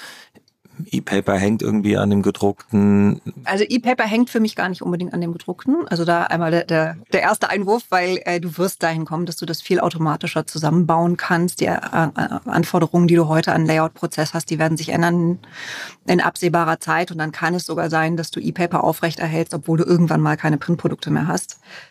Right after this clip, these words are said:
Speaker 2: weil sich das dann zum Beispiel trotzdem lohnen kann, rein wirtschaftlich betrachtet.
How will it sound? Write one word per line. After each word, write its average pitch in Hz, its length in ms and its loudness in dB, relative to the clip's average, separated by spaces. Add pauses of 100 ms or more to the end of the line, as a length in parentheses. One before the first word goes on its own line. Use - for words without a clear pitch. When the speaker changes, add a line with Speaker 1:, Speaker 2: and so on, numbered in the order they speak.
(100)
Speaker 2:
weil 160 180 2
sich 156 120 0
das 165 200 0
dann 160 220 2
zum 160 140 -4
Beispiel 156 240 -2
trotzdem 160 400 -2
lohnen 156 280 6
kann, - 280 -2 (380)
rein - 180 0
wirtschaftlich - 460 -8
betrachtet. - 560 -10